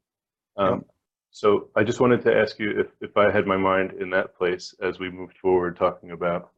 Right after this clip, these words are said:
Speaker 1: uh, situations and active orientation, would that be
Speaker 2: Mm-hmm.
Speaker 1: a productive mindset for
Speaker 2: Yeah,
Speaker 1: me to
Speaker 2: sure.
Speaker 1: be in? Okay.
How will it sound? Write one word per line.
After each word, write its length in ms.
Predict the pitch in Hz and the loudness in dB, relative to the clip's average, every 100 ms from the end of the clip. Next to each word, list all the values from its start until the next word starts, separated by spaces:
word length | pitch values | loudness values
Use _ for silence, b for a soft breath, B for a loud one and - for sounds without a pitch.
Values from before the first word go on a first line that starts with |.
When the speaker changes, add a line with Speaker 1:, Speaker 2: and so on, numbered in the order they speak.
| _ _ _ _ _ _ _ - | _ _ _ _ _ _ _ -8
Speaker 1:
uh, 280 | 85 85 90 _ _ _ _ | -4 -4 -8 _ _ _ _
situations 1120 | - - 95 - 90 85 - 90 87 - - _ _ _ _ _ _ _ _ _ _ _ - | -20 -16 -14 -8 -4 -4 -4 -12 -12 -14 -18 _ _ _ _ _ _ _ _ _ _ _ -12
and 300 | 87 80 82 - _ _ - | -8 -8 -10 -14 _ _ -6
active 380 | 90 90 90 87 | -4 -4 -8 -6
orientation, 920 | 85 82 85 - 87 87 87 87 87 _ _ | -4 -4 -6 -8 -8 -8 -12 -14 -18 _ _
would 160 | 95 90 | -12 -6
that 180 | - 123 | -6 -4
be 200 | 85 85 | -6 -8
Speaker 2:
Mm-hmm. 640 | 87 _ _ _ _ 104 | -12 _ _ _ _ -8
Speaker 1:
a 20 | |
productive 560 | - 92 85 82 95 82 | -6 -4 -4 -4 -6 -6
mindset 480 | 85 85 - 87 - | -6 -6 -8 -8 -8
for 80 | _ _ _ _ _ _ | _ _ _ _ _ _
Speaker 2:
Yeah, 180 | 190 269 | -6 -6
Speaker 1:
me 120 | - | -6
to 60 | - | -8
Speaker 2:
sure. 160 | - | -8
Speaker 1:
be 80 | 165 | -8
in? 120 | 170 - - | -10 -12 -10
Okay. 220 | - 95 | -8 -8